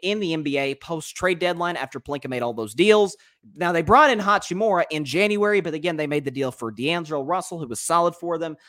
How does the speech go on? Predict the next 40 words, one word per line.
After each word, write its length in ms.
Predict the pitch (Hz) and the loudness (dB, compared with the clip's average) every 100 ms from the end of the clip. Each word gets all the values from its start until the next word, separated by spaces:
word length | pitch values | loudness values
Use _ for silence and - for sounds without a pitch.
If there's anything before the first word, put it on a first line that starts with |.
| _ | _
Uh, 160 | 135 135 | -8 -6
Malik 320 | 156 190 156 | -2 -2 -2
Beasley, 340 | 165 160 143 147 | -2 -2 -2 -4
who's 160 | 139 | -4
still 200 | - 151 | 0 0
a 40 | 143 | 2
free 220 | 147 139 | 0 2
agent. 280 | 139 127 143 | 0 -2 -4
I 60 | |
know 240 | 147 147 120 | -2 -2 -2
my 140 | 131 | -8
Warriors 360 | 123 131 135 131 | -4 -2 -2 -4
have 80 | 131 | -8
been 100 | 127 | -8
linked 200 | 135 - | -8 -10
to 60 | |
him. 160 | 131 127 | -8 -4
I, 140 | 113 101 _ _ _ _ - | -4 -6 _ _ _ _ -12
again, 240 | 123 135 | -6 -4
we're 120 | 123 120 | -4 -2
not 260 | 151 160 | 0 0
short 260 | - 165 156 | 0 2 4
on 160 | 151 | 2
guards, 400 | 139 151 151 135 | 2 4 4 2
so 140 | - 127 | -2 -2
I 100 | 123 | -2
prefer 400 | - - 147 143 | -6 -4 0 0
us 140 | - | 0
not 120 | 135 | -6
bring, 200 | 135 139 - | -4 -8 -6
bringing 240 | 143 143 135 | -8 -6 -6
Malik 240 | 143 139 | -8 -6
Beasley. 420 | 135 127 131 131 _ - _ - | -6 -6 -6 -8 _ -20 _ -2
Um, 480 | 139 127 120 113 104 _ _ - | 0 0 -2 -8 -12 _ _ -14
you 100 | 139 | -6
brought 180 | 143 143 | 0 0
in 100 | 139 | 0
guys 340 | 135 131 120 123 | 0 0 0 -4
like, 220 | 120 - | -4 -2
um, 380 | 117 107 107 | -2 -2 -6